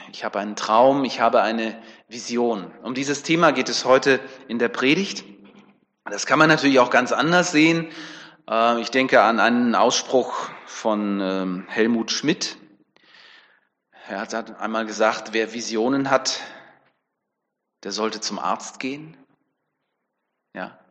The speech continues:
so kann man natürlich auch an das Thema herangehen. Auch dieser Satz ist berühmt geworden, Helmut Schmidt. Mit diesen Worten hat er sich über die Ideen und Visionen eines Willy Brandt lustig gemacht. Das war im Jahr neunzehnhundertachtzig.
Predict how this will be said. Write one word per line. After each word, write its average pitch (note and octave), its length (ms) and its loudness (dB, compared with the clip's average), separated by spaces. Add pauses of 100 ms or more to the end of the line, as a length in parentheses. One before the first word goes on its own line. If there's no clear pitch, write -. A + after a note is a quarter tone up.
(240)
so G2+ 140 -14
kann A2+ 160 -6
man A2+ 100 -2
natürlich A2+ 380 -8
auch G#2+ 160 0
an B2+ 100 0
das B2 140 -8
Thema B2+ 260 -2
herangehen. B2+ 560 -2 (280)
Auch A#2 120 6
dieser D#3 300 8
Satz D3+ 320 8
ist C3 160 0
berühmt C#3 420 6
geworden, C#3+ 440 8
Helmut C3+ 360 4
Schmidt. D#3+ 320 0 (320)
Mit A#2 120 -4
diesen C3 200 0
Worten C3+ 320 6
hat C#3 120 0
er C#3 80 0
sich C3+ 180 -6
über B2+ 160 2
die A#2+ 200 0
Ideen C#3 600 4 (480)
und G#2 200 -8
Visionen A#2+ 720 2
eines A2 480 -8
Willy A#2+ 180 -2
Brandt A#2+ 560 -4
lustig A2 480 -8
gemacht. F#2+ 540 -4
Das G2 180 -8
war G#2+ 80 2
im G#2+ 80 0
Jahr G#2+ 160 2
neunzehnhundertachtzig. A#2+ 960 -4